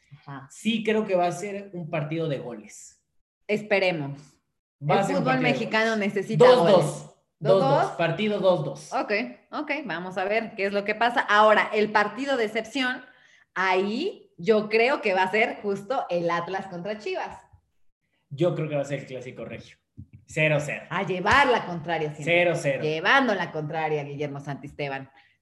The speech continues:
Speaker 1: Díganos, o, para ustedes, ¿quién es el rompequinielas, el favorito y la decepción?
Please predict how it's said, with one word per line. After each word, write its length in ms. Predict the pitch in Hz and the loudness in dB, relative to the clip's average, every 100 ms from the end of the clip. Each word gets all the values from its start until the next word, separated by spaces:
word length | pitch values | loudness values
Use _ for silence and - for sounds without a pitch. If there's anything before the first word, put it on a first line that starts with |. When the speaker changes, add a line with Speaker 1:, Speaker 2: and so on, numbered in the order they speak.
| _ - | _ -4
Speaker 1:
Díganos, 500 | 339 392 320 269 254 | 0 2 0 0 0
o, 180 | 226 226 | -2 2
para 180 | 226 220 | 2 2
ustedes, 320 | 226 277 277 | 2 2 2
¿quién 220 | 277 277 269 | 0 -2 0
es 160 | 269 - - | -2 -4 -2
el 160 | 214 | 0
rompequinielas, 720 | 208 214 202 208 220 247 240 220 | 2 0 -2 -2 -2 2 2 0
el 100 | 190 | -2
favorito 400 | 190 196 214 240 | 0 2 0 2
y 40 | |
la 100 | 226 | 2
decepción? 560 | 240 285 285 311 311 | 2 -2 -4 -4 -4